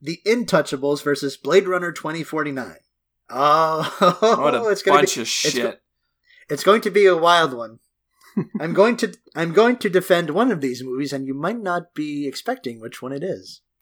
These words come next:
Speaker 2: I am. I know already.
Speaker 1: <laughs> 'Cause you know already.
Speaker 2: Yeah.
Speaker 1: Um. Uh. Yeah. This is. We are getting, like, the middle of the bracket. There's some weird shit. There's some wild stuff in this pe-, section of the bracket.
Speaker 2: Sure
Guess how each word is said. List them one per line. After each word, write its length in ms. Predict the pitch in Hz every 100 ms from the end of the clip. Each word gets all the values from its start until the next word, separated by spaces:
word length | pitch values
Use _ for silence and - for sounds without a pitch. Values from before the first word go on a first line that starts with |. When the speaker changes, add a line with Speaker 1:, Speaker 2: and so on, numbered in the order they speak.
| _ _ _ _ _ _ _ _ 156
Speaker 2:
I 180 | 208 220
am. 500 | 180 160 156 165 _ _ _ _ -
I 140 | 190 180
know 180 | 170 156
already. 380 | - 185 185 - _ _
Speaker 1:
<laughs> 260 | _ _ -
'Cause 140 | 180
you 80 | 233
know 140 | 233
already. 300 | 185 147 143 - _
Speaker 2:
Yeah. 220 | - 113 - _ -
Speaker 1:
Um. 380 | 160 175 180 180 _ _ _ -
Uh. 200 | 165 180
Yeah. 180 | 208 262
This 220 | 208 277
is. 220 | 294 - _ _ _ 151
We 140 | 269
are 140 | 370
getting, 420 | 269 233 247 233 214
like, 180 | 175 190
the 80 | 185
middle 320 | 185 220 254
of 60 | 208
the 60 | 190
bracket. 440 | 151 156 160 151
There's 180 | 151 147
some 160 | 143 131
weird 300 | 139 139 135
shit. 240 | 139 113 _ _ _ _ _
There's 200 | 202 285
some 300 | 233 185 135
wild 440 | 139 165 170 160 -
stuff 320 | - 151 -
in 140 | 139
this 240 | 139 139 -
pe-, 260 | 165 175
section 380 | 131 147 135 135
of 100 | 120
the 60 | 123
bracket. 420 | 123 117 113 _ _
Speaker 2:
Sure 680 | - - 165 190 190 202